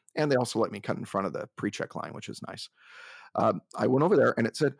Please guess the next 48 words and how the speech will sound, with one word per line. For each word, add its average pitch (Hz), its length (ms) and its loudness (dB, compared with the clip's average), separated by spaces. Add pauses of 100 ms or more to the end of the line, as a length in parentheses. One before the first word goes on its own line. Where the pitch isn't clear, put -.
(180)
"Oh, 370 300 2
do 117 120 -2
you 208 100 2
wanna 135 180 2
sign 135 200 0
up - 100 -2
for 113 100 -2
Clear 180 240 2
Plus - 380 0 (100)
Next 220 340 0
Gen?" 110 300 -4 (380)
And 110 80 -4
I'm 123 80 -2
like, 120 220 0 (240)
"O-, - 100 -10 (200)
okay, 151 400 2
Mister 107 720 0
Clear 123 260 2
Officer, 123 460 0 (320)
what 170 180 6
is 160 160 4
Clear 170 280 6
Plus 160 360 2
plus - 380 2
Next - 300 0
Gen?" - 280 -4 (360)
<laughs> 208 360 -12
And 120 120 -2
he 123 80 -2
said 127 360 0
that 113 280 0
they 113 140 0
are 117 200 2
going 110 340 -4 (100)
to - 160 -4
all, 117 500 0 (300)
uh, 101 100 -4
biometric 107 540 -4
scanning, 92 380 -8
and 92 80 -8
they're 101 80 -4
gonna 101 140 -6
come 104 140 -8
up 101 100 -6
with 92 120 -12
brand 90 300 -6
new, 90 280 -8 (200)
um, 50 340 -14